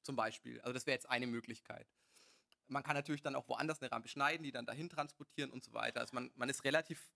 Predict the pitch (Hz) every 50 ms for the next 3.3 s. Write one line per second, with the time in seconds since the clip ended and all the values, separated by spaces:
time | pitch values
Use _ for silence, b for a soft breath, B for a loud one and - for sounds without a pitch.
0 | _ - 127 123 - - - 120 113 - - - - 180 190 208 202 190 190 190
1 | 185 _ b b b b b b b - 135 139 151 151 - - 143 - - -
2 | 120 120 123 135 127 117 123 120 120 120 117 - 123 117 113 - - 113 113 107
3 | - 107 107 104 107